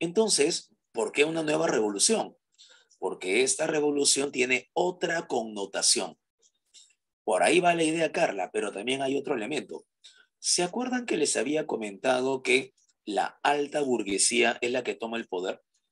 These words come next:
O sea, grandes inversionistas, capitalistas, financistas, industriales.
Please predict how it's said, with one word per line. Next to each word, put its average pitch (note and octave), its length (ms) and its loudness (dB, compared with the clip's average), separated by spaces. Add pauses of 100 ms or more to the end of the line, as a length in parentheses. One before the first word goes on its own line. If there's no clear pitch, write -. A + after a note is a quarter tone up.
(440)
O F#2+ 100 -2
sea, G2 480 2
grandes G#2 400 0
inversionistas, A2+ 960 -2
capitalistas, A2 960 -4
financistas, A2+ 920 -2
industriales. G#2 680 -4